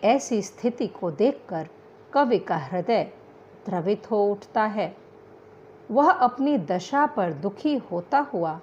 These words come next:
रास्ते पर चलता चला जा रहा है। उसे शायद इस बात का पछतावा भी है कि वह जिन लोगों के सामने अपनी झोली फैला रहा है,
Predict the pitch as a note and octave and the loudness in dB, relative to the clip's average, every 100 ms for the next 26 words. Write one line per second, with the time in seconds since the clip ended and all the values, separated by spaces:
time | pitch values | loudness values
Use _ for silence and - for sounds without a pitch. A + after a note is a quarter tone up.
0 | - - - - F#3+ A3 C4 - G#3+ F#3+ | -16 -20 -20 -6 2 4 4 2 -2 -2
1 | F#3+ F3+ - F#3+ D#3 D3+ G#3+ G#3 - E3 | -2 -4 -4 -4 -4 -4 -4 -4 -4 0
2 | F#3 G3 G3+ G3 G3+ A3+ A3 A#3+ F#3+ - | 0 0 -2 -2 -2 -2 -2 -2 -4 -8
3 | - - - - - - - - - - | -20 -20 -20 -20 -20 -20 -20 -20 -20 -20
4 | - - - - - - C4 - G#4 G#4+ | -20 -20 -20 -20 -20 -4 -2 4 4 4
5 | - G4 G4+ - A3+ C4+ A#3 A3+ C4 C#4+ | 2 4 4 2 0 0 0 4 4 4
6 | - D4 C#4+ G#3+ G3+ - A3 G#3+ D4 D4 | 2 2 2 -2 -2 2 4 6 4 4
7 | C#4+ C#4 C#4+ G3+ D#3+ - - - - A3+ | 2 2 2 2 0 -14 -20 -20 -4 0
8 | A3 B3+ E3 A#3+ C#4+ B3 F3+ E3+ C#4+ C#4+ | 2 2 2 2 2 2 2 2 0 2
9 | G#3+ - - F3 A#3+ C#4+ F3 E3 - - | 0 -2 -2 0 2 2 -2 -6 -14 -20
10 | - - D4 C#4+ G#3+ F3 - - F#3 G3+ | -20 -2 -2 0 -2 -2 -6 -2 0 0
11 | F#3 - - D#3+ E3 A3 C#4+ C#4 A3 F#3 | -2 -4 -4 -2 2 4 4 2 0 -2
12 | G3 - | -8 -14